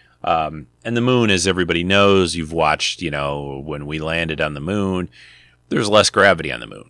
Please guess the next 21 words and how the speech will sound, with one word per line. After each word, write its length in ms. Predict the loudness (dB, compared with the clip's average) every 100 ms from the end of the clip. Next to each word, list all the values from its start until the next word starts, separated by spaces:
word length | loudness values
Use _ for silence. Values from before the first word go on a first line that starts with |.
| _
quite 180 | 0 2
a 40 | 2
bit 140 | 0
less 220 | -2 -6
gravity 440 | -8 -10 -10 -12 -12
on 80 |
the 80 | -14
moon. 340 | -20 -20 -20 _ _ _ _ -4
Uh, 380 | -2 0 -4 -6 -4
and 560 | 0 2 0 -2 -8 -16 _ _ _ _
people 300 | -6 -6 -4
shouldn't 460 | -4 -4 -4 -6 -4
move 400 | 0 0 0 -4
the 80 | -4
same 360 | -4 -6 -10
way. 220 | -12 -10
They, 220 | -8 -10 -10
the 220 | -14 -10
things 340 | -2 -2 -2
should 240 | -4 -6 -6
be 200 | -8